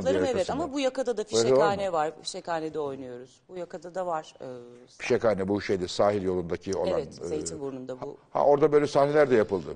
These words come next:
Speaker 1: Çok güzel
Speaker 2: Aa,
Speaker 1: bir
Speaker 2: çok
Speaker 1: sahnesi
Speaker 2: güzel, çok
Speaker 1: var
Speaker 2: güzel.
Speaker 1: Fişekhane'nin.
Speaker 2: Orada
Speaker 1: Bir
Speaker 2: böyle
Speaker 1: büyük
Speaker 2: restoranlar falan yapılabilir
Speaker 1: Tabii,
Speaker 2: ama
Speaker 1: tabii.
Speaker 2: sahne olduğunu bilmiyordum.
Speaker 1: Sahnesi var. Çok da, e, tarihi bir salon yani taş duvarlar falan.
Speaker 2: Peki
Speaker 1: Hoş
Speaker 2: yine
Speaker 1: bir
Speaker 2: merak ediyorum.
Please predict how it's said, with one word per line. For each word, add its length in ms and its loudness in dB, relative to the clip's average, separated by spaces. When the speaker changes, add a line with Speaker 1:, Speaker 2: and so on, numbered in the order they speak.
Speaker 1:
Çok 220 -2
güzel 160 -4
Speaker 2:
Aa, 40 2
Speaker 1:
bir 60 4
Speaker 2:
çok 100 0
Speaker 1:
sahnesi 160 2
Speaker 2:
güzel, 180 0
çok 100 0
Speaker 1:
var 60 0
Speaker 2:
güzel. 120 -10
Speaker 1:
Fişekhane'nin. 480 -8
Speaker 2:
Orada 200 4
Speaker 1:
Bir 60 6
Speaker 2:
böyle 140 8
Speaker 1:
büyük 120 6
Speaker 2:
restoranlar 420 4
falan 140 4
yapılabilir 380 2
Speaker 1:
Tabii, 80 4
Speaker 2:
ama 80 4
Speaker 1:
tabii. 220 -4
Speaker 2:
sahne 300 0
olduğunu 220 2
bilmiyordum. 260 -2
Speaker 1:
Sahnesi 1000 -10
var. 200 -8
Çok 260 -14
da, 140 -4
e, 120 -8
tarihi 520 -4
bir 60 -8
salon 400 -4
yani 200 -8
taş 300 -2
duvarlar 400 -8
falan. 280 -14
Speaker 2:
Peki 100 0
Speaker 1:
Hoş 120 -2
Speaker 2:
yine 120 2
Speaker 1:
bir 60 0
Speaker 2:
merak 220 4
ediyorum. 180 -6